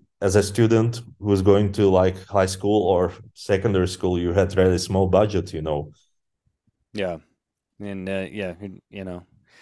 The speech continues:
Speaker 2: that, that's the thing, like, and I mean, that's part of, like, what drove stuff like, you know, cassette trading and all that kind of stuff in the,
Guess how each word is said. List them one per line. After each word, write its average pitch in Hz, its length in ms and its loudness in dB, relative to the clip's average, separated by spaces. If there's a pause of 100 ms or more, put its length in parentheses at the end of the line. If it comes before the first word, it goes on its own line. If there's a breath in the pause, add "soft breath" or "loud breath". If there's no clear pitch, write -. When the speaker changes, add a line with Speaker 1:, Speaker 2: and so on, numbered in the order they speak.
(520 soft breath)
Speaker 2:
that, 117 220 -6
that's 127 240 -10
the 107 100 -4
thing, 104 280 -6
like, 101 420 -8
and 143 120 -4
I 151 40 2
mean, 135 120 2
that's 135 140 0
part 131 180 4
of, 117 60 4
like, 110 200 2
what 107 140 0
drove 107 360 4
stuff - 240 0
like, - 420 -2
you 104 100 -8
know, 92 160 -4
cassette - 400 -2
trading 87 460 -2
and 85 160 -10
all 87 140 -6
that 85 100 -4
kind 90 160 -8
of 82 60 -10
stuff - 280 -6
in 87 120 -10
the, 87 180 -12